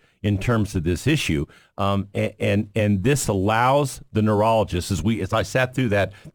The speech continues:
two-hour presentation in front of the University of Kansas, uh, with you guys yesterday, um, th-, this gives them, w-, we're not making diagnosis. That's not what this does. What it does, Andy, is it provides information. Yes?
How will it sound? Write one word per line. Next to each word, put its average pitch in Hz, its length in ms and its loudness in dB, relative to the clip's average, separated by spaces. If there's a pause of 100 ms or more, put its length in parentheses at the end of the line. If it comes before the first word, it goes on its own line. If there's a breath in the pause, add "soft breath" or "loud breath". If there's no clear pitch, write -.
(160)
two-hour 127 340 2
presentation 110 720 -2
in 80 80 -2
front 107 160 -2
of 92 60 0
the 87 60 0
University 95 460 0
of - 120 -4
Kansas, 127 560 -2 (360 soft breath)
uh, 92 80 -4
with 90 200 -6
you 101 100 0
guys 87 320 -2
yesterday, 80 540 -2 (260 soft breath)
um, 98 280 -2
th-, 98 280 -8
this 127 280 -2
gives 147 360 -4
them, 117 200 -4
w-, 110 180 -12 (180 soft breath)
we're 175 320 0
not 294 220 2
making 151 380 0
diagnosis. 98 760 0
That's - 260 -6
not 135 220 2
what 101 160 -2
this - 220 -4
does. 85 280 -4
What 113 140 0
it 110 180 -4
does, 110 460 2
Andy, 95 380 0 (100)
is 101 160 -2
it 123 140 -2
provides 110 600 0
information. 90 600 0
Yes? 107 440 0